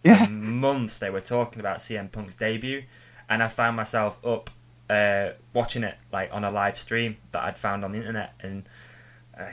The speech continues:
Speaker 2: yeah, I kinda thought that to myself. I was like, "What am I doing? Like, I'm not even really into it," and I'm sat here,
Speaker 1: <laughs>
Speaker 2: like, fully geeked
Speaker 1: Just
Speaker 2: out about C M Punk.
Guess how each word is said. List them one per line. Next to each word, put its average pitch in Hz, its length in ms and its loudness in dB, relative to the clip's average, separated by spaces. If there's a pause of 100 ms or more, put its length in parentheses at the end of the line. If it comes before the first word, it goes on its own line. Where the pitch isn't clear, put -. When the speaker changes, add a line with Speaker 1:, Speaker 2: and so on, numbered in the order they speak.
Speaker 2:
yeah, 135 320 4
I 117 100 -8
kinda 135 200 4
thought 127 220 2
that 101 140 0
to - 80 -12
myself. 131 320 2
I 113 40 -2
was 98 80 -4
like, 101 100 0
"What 156 180 -6
am 156 160 -4
I 107 60 -4
doing? 123 420 -2
Like, 95 160 -2
I'm 131 120 -2
not 202 140 -4
even 147 220 -4
really 104 280 -4
into 180 280 -6
it," 104 120 0
and 101 100 -6
I'm 107 80 -4
sat - 300 12
here, 120 100 4
Speaker 1:
<laughs> 123 60 12
Speaker 2:
like, 107 360 4
fully 139 300 4
geeked 120 240 2
Speaker 1:
Just 117 160 2
Speaker 2:
out 147 240 10
about 110 300 4
C 110 160 -2
M 95 160 -6
Punk. 127 440 -6